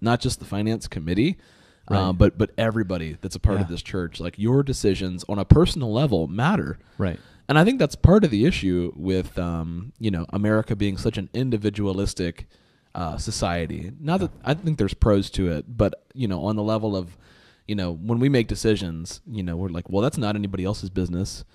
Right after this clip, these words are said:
Speaker 1: Well, when you look at things from a corporate perspective as a church and what the church was created to be, like, your very personal decisions do affect the state of the church.
Speaker 2: That's right.
Speaker 1: They do. And we have to look at it that way.
Speaker 2: Yeah.
Speaker 1: We have to stop looking at Scripture the way that we look at our country because they're,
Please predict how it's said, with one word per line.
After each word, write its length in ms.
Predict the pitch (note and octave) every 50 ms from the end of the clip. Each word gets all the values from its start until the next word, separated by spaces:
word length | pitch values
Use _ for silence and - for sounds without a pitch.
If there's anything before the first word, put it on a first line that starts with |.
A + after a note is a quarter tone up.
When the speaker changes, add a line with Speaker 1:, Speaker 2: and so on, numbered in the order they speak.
| _ _ _ _ _ _ _ _
Speaker 1:
Well, 400 | - F3+ F#3+ A#3 B3+ E3+ - - -
when 200 | G2 A#2 B2+ C3+
you 80 | B2+ C#3+
look 160 | F#3+ G3 -
at 60 | -
things 220 | - D3 C#3+ C#3 -
from 180 | - A#2 F#2+
a 80 | F2 E2
corporate 360 | - - D3 - - D3 -
perspective 480 | - F2 - - F#2 E2+ - - F2 F2
as 80 | E2
a 60 | D#2
church 540 | - - - F3+ F#3+ C3+ A2 A2 - - -
and 160 | F2+ F2 F#2+
what 100 | F#2+ F#2+
the 60 | - -
church 240 | - B2 A#2 -
was 120 | - G#2 -
created 300 | - G#2+ G2+ F#2+ F#2+ E2+
to 60 | E2+
be, 140 | F#2 G#2 G#2
like, 180 | G2+ F#2+ F2
your 460 | F2+ G2+ B2+ D#3 F3+ F3+ F#3 F#3+ F#3 - - - - - _ _ - -
very 360 | - G2+ A2 B2 C3+ D3+ D3+ C#3
personal 500 | - - D3+ D#3 - - C3 A#2 A2+ G#2
decisions 540 | F#2 F#2+ - F#3+ F#3+ C#3+ A#2+ G2+ G2+ F#2
do 300 | - - - B2+ E3 G3
affect 500 | F3+ - - D#3 G#3+ F#3 - - - - - - -
the 80 | G2 F#2+
state 220 | - - G2 F#2+
of 60 | G#2+
the 80 | A2 B2
church. 400 | - - G3+ A3 - - - - -
Speaker 2:
That's 180 | - A2 - -
right. 220 | F#2 D#2+ D2+ - - - -
Speaker 1:
They 140 | G2+ G#2
do. 320 | G2+ A#2 D3+ F#3+ D3 F#2 - - -
And 200 | - A2+ A2+ A#2
we 80 | A#2+
have 240 | A2 A#2+ C3+ D#3+ -
to 100 | - B2+
look 160 | A#2+ A#2+ -
at 60 | G2 E2+
it 80 | D#2+
that 180 | F2+ D#2+ - B1
way. 300 | D#2 E2 D2+ C#2 D#2+ - _ _ _
Speaker 2:
Yeah. 160 | - - D#2+ - - _ -
Speaker 1:
We 120 | G#2+ A#2
have 120 | C#3 C3+ -
to 80 | - -
stop 300 | - C#3 B2 A#2 - B2
looking 280 | A#2+ B2+ - C3 A#2
at 80 | G2 -
Scripture 400 | - - C3 B2+ - - - A#2+
the 100 | A2 G2+
way 140 | F#2+ F#2+ F#2+
that 80 | G2 E2
we 100 | F2+ F#2+
look 140 | F#2+ -
at 80 | - F2
our 60 | E2+ -
country 500 | - - G2+ F2+ E2 - - - - -
because 200 | - G2+ - G#2
they're, 160 | - A2+ G#2+